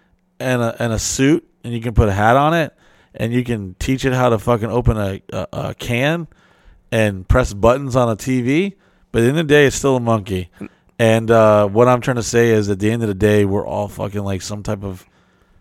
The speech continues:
I'm not saying that we're animals, but we,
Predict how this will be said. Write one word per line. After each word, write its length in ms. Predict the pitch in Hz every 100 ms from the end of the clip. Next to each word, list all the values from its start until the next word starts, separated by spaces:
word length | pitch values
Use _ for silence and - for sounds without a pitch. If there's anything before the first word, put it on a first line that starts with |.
| _ _ _
I'm 220 | - 117
not 180 | 113 104
saying 420 | - - 110 113
that 140 | 117 123
we're 140 | 120
animals, 420 | 123 127 131 127
but 140 | 101 110
we, 300 | 113 110